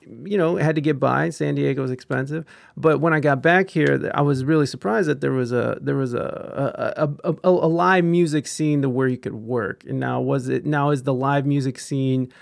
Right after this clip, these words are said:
popping off with, like, awesome original bands and, and, like, original music?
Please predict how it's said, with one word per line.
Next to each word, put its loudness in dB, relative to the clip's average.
popping 2
off 4
with, 0
like, -2
awesome 2
original -6
bands 6
and, 0
and, -4
like, -4
original -2
music? 4